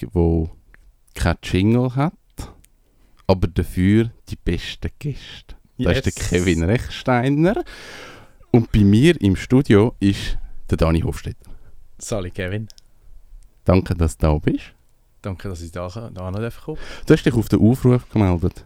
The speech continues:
Speaker 1: Ich habe mal gesagt, ich habe keinen Gast. Und dann hast du gesagt, ich komme. Und das finde ich echt cool, dass du jetzt da bist.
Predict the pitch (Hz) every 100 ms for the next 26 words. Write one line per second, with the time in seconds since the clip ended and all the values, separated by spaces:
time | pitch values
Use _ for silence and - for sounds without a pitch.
0 | - 104 101 90 - 87 87 90 - -
1 | - 78 85 92 85 87 87 - - 95
2 | 92 - 87 87 90 - 95 87 87 95
3 | - 92 92 87 - - - 85 90 87
4 | -